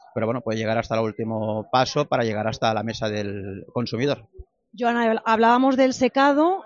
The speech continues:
Speaker 2: os dedicáis también a ello y además varias formas de secado, explícanos.
Speaker 1: Correcto, ahora el tema secado siempre es el cuello de botella en el agricultor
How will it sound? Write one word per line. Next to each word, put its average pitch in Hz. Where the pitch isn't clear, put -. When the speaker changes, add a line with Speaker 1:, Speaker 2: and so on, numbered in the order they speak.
Speaker 2:
os 220
dedicáis 233
también 277
a 269
ello 302
y 254
además 233
varias 269
formas 226
de 214
secado, 294
explícanos. 247
Speaker 1:
Correcto, 120
ahora 120
el 123
tema 131
secado 139
siempre 135
es 127
el 127
cuello 131
de 123
botella 123
en 117
el 113
agricultor 123